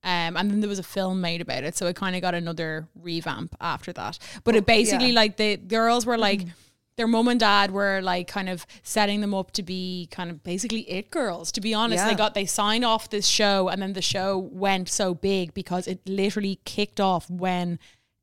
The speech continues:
Speaker 1: Alexis was getting, like, arrested for this. She ended up getting addicted to heroin.
Speaker 2: Mm.
Speaker 1: It was so crazy. And then, of course, again, something that we, uh, have yet to, uh, to acknowledge, Ryan Cabrera.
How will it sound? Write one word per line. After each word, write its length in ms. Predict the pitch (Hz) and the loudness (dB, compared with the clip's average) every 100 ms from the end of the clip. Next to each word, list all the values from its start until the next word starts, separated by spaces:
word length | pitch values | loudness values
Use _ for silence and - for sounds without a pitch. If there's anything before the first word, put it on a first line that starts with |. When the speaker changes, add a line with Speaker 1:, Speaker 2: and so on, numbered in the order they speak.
| - | -2
Speaker 1:
Alexis 440 | 185 185 - 202 | 0 0 -2 -6
was 100 | 185 | -6
getting, 240 | 180 175 170 | -4 -2 -4
like, 160 | 170 - | -6 -2
arrested 640 | 190 185 180 180 - 175 | 0 0 -2 -4 -6 -8
for 100 | 190 | -6
this. 220 | 185 175 | -6 -2
She 100 | - | -2
ended 160 | 190 185 | -2 -2
up 80 | 170 | -4
getting 240 | 190 180 | -4 -2
addicted 300 | 175 175 185 | -4 -6 -6
to 60 | 165 | -8
heroin. 640 | - 185 190 202 202 196 - - - - | -4 0 2 0 0 -2 -6 -16 -20 -12
Speaker 2:
Mm. 180 | 175 170 | -6 2
Speaker 1:
It 60 | 233 | 6
was 240 | 233 240 247 | 6 6 2
so 400 | - - 254 233 | -2 4 8 8
crazy. 260 | 233 214 220 | 6 4 2
And 100 | 226 | 2
then, 100 | 214 | 2
of 120 | 202 | 4
course, 380 | - 359 240 262 | 6 10 8 8
again, 420 | 254 240 220 208 | 6 6 6 4
something 300 | 208 214 208 | 0 0 0
that 200 | 202 208 | -2 -4
we, 400 | - 226 214 208 - | -4 -4 -2 -4 -4
uh, 400 | 208 196 190 190 - - - _ _ | -2 0 0 -2 -4 -16 -20 _ _
have 240 | 214 214 208 | -4 0 6
yet 260 | 233 269 | 6 6
to, 100 | 277 220 - | 4 2 4
uh, 220 | 208 196 190 | 4 6 4
to 140 | 196 | 2
acknowledge, 560 | 185 208 226 185 175 - - _ _ | 4 6 6 4 2 -4 -18 _ _
Ryan 340 | 220 247 320 349 | 6 10 10 8
Cabrera. 640 | 359 220 185 165 175 | 2 2 0 0 -4